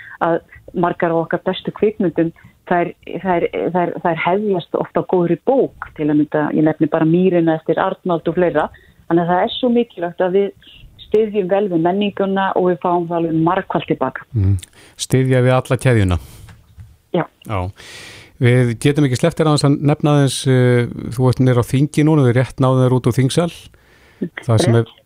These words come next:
Speaker 2: það sem er verið að taka afstöðu til, eh, hérna, kjörbréfanna. Ert þú búinn að gera upp þinn hug? Hvað, þetta eru þrjár tillögur sem að liggja fyrir þinginu.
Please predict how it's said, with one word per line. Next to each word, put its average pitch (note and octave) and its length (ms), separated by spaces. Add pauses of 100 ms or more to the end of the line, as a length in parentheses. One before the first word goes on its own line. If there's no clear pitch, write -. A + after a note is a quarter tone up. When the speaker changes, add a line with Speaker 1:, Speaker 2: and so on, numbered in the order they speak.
Speaker 2:
það A#2 160
sem A#2 140
er A2+ 80
verið A2+ 260
að A2+ 280 (420)
taka A#2+ 320
afstöðu A#2+ 400
til, A#2 320 (100)
eh, G#2 300 (1000)
hérna, G#2 240
kjörbréfanna. D#3 540 (1000)
Ert - 400
þú D3 120 (100)
búinn D#3+ 320
að D3+ 240 (400)
gera D3 240
upp - 80
þinn D#3+ 260
hug? D#3 280 (240)
Hvað, B2 260
þetta A#2 160
eru A#2 160
þrjár C#3+ 340
tillögur D#3 380
sem C#3 160
að C#3 80
liggja D3 180
fyrir A#2 160
þinginu. E3+ 400